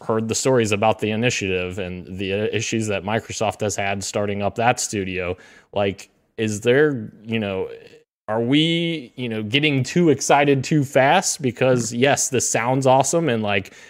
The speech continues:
I was super excited for Amy Hennig and Visceral Games when they announced Project Ragtag, but that was the only thing that Visceral Games was working on at the time,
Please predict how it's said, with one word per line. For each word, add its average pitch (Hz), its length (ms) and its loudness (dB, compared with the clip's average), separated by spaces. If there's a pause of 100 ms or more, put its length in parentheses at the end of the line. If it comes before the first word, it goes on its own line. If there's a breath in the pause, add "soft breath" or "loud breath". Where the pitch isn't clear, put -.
(280 loud breath)
I 110 140 4
was 135 180 6
super 151 500 4
excited 131 440 2
for 131 140 0
Amy 127 260 0
Hennig 127 500 2
and 110 200 0
Visceral 120 400 4
Games 113 340 -2
when 117 100 -2
they 113 140 0
announced 104 480 -4
Project 113 420 2
Ragtag, 123 640 2 (400 loud breath)
but 117 340 4
that 113 140 4
was 110 220 4
the 110 100 4
only 110 260 2
thing 107 240 -2
that 101 160 -2
Visceral 110 340 4
Games 107 320 0
was 98 140 -2
working 127 400 4
on 92 220 -4
at 87 140 -8
the 92 80 -6
time, 92 440 -6